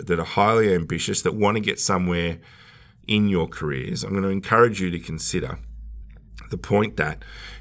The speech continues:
you need to be positioning yourself as the logical alternative, the logical alternative to the person that's there now, the logical alternative to some outsider, the logical candidate for when this role arises, we just need to move you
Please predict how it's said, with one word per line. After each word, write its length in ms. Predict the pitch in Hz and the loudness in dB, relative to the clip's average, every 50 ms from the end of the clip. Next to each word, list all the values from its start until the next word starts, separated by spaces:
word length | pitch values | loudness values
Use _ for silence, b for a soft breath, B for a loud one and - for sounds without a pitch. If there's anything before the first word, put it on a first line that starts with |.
| B - | B -4
you 140 | 98 104 | 0 2
need 180 | 113 120 120 110 | 2 4 2 2
to 60 | 107 | 2
be 120 | - 107 98 | 0 -2 -2
positioning 540 | 90 101 95 87 101 101 - - 95 90 | 0 -2 -2 0 0 -2 -2 -2 -2 -2
yourself 560 | 87 87 85 87 87 - - 92 87 90 90 - - | -2 -2 -2 -4 -4 -2 -2 0 0 0 -2 -2 0
as 200 | 104 95 90 - | 0 0 0 2
the 100 | - 104 | 0 0
logical 760 | 95 92 92 95 95 98 104 101 - 98 90 - 98 92 87 | 0 0 -2 0 2 4 4 2 2 -2 -2 0 0 2 2
alternative, 720 | 90 82 - - 85 85 80 78 73 69 65 67 - - - | 0 -2 -2 -2 0 0 0 -2 -4 -6 -8 -12 -14 -12 -4
the 100 | - 82 | -2 -2
logical 500 | 90 95 107 127 135 127 123 - 143 113 | 2 4 4 4 4 2 0 2 2 2
alternative 580 | 101 87 - - 104 101 95 95 98 117 117 | 2 2 -2 0 2 2 2 2 0 -2 -2
to 100 | 120 - | -4 -6
the 100 | 87 - | -6 -6
person 380 | - - - 95 95 - - 82 | -4 2 4 4 4 4 0 -6
that's 140 | 80 - - | -6 -6 -6
there 180 | - 78 73 | -6 -6 -6
now, 300 | 71 67 67 - - 113 - B B B B B B B B B B | -6 -8 -8 -10 -10 -12 -14 B B B B B B B B B B
the 80 | - | 0
logical 480 | 92 104 120 131 123 113 113 - - 101 | 6 8 8 8 6 4 -2 0 2 2
alternative 420 | 92 87 - - 98 92 85 82 - | 2 2 0 2 2 2 2 0 -4
to 80 | - | -4
some 240 | 80 - 90 85 80 | -2 0 0 0 0
outsider, 640 | 78 73 - - - - 78 71 65 65 71 92 123 - B B B B B B | -2 -4 -4 -4 -4 -4 -2 -2 -2 -4 -6 -6 -8 -10 B B B B B B
the 100 | - 87 | 2 2
logical 500 | 95 101 113 123 131 123 123 - - 92 | 4 6 6 6 6 4 0 -2 -2 -4
candidate 640 | 85 - - 87 87 87 87 80 76 78 76 - - | -4 -2 -2 0 0 2 0 0 -2 -2 -4 -4 -6
for 180 | - - 85 85 | -2 0 0 0
when 320 | 82 85 95 101 104 101 | 0 0 0 0 0 0
this 220 | 90 90 87 - | 0 -2 -2 -2
role 260 | - 85 82 82 82 82 | -2 0 0 2 0 0
arises, 500 | 80 80 76 78 80 80 82 82 82 80 | 0 -2 -2 -2 -2 -2 -2 -4 -6 -4
we 160 | 87 90 85 | -2 -2 -2
just 300 | 80 76 - - - - - - - | -2 -4 -4 -6 -6 -8 -14 -8 -4
need 240 | 85 87 85 82 | -2 -2 -2 -2
to 220 | - 85 82 76 76 B B B B | -2 -2 -2 -2 -4 B B B B
move 380 | - 87 87 92 98 98 95 87 | -2 2 2 4 4 4 2 0
you 180 | 85 82 87 | -2 -4 -4